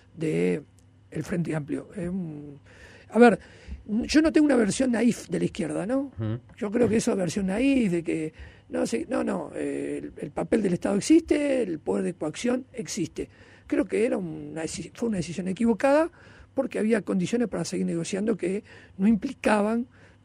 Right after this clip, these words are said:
Speaker 1: eh, desembocar en una medida de esencialidad. Ahora, compararla, como algunos la quieren comparar, los propios gre-, gremios de la educación, con Pacheco Areco, uh, es una cosa perdida en el, en el tiempo, ¿verdad?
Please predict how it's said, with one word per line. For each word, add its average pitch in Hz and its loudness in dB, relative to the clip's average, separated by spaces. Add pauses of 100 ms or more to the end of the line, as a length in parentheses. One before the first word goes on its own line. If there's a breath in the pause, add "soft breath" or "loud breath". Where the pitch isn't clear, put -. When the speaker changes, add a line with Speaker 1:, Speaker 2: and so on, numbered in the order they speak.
(240)
Speaker 1:
eh, 156 -6
desembocar 175 -2
en 196 0
una 190 -2
medida 160 0
de 156 0
esencialidad. 151 -4 (260 loud breath)
Ahora, 196 8 (140)
compararla, 175 4 (420 soft breath)
como 170 0
algunos 196 4
la 190 4
quieren 202 0
comparar, 202 0
los 165 -4
propios 196 2
gre-, - -4
gremios 226 0
de 254 -4
la 202 -4
educación, 190 -2 (400 soft breath)
con 233 2
Pacheco 185 -2
Areco, 175 -4
uh, 185 2
es 165 -8
una 180 -10
cosa 170 -6 (420 soft breath)
perdida 208 -2
en 180 -4
el, 151 -10
en 165 -4
el 156 -4
tiempo, 185 4
¿verdad? 202 -2